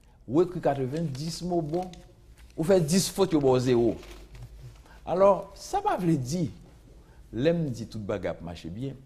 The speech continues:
pas de gain, c'est un petit problème. Mais il y a des fois, un petit problème. Il doit déstabiliser tout bagaille. Ou capable, ouais, là, tout bagarre fonctionne très bien dans la télévision. Et puis, grand monde l'a frappé, puis il faut la pomme.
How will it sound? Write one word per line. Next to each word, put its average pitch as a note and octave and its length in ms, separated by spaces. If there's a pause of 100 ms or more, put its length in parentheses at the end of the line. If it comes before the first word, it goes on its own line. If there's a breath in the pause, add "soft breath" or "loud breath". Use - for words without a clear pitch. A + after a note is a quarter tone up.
(120)
pas A#2+ 140
de A#2 260
gain, C#3 100
c'est - 400
un A#2+ 80
petit A2+ 160
problème. C2+ 380 (200)
Mais - 100
il F4+ 40
y A4 40
a A4 40
des A4+ 120
fois, - 300 (220)
un B4 220 (100)
petit - 280 (100)
problème. - 480 (1200)
Il G3 200
doit - 260 (520)
déstabiliser C#3 1080
tout B2 180
bagaille. D#2+ 440 (200)
Ou A2 60
capable, D3 340
ouais, D#3+ 280
là, D3+ 680 (460 loud breath)
tout C#3+ 120
bagarre D3+ 380
fonctionne D3 500
très C3+ 320
bien A#2 260
dans A#2 80
la A2+ 40
télévision. G2+ 640
Et E2+ 60
puis, A2+ 140
grand B2+ 200
monde C3+ 320
l'a B2+ 120
frappé, - 400
puis C#3 160
il C#3+ 100
faut C#3 220
la C3+ 180
pomme. A#3+ 520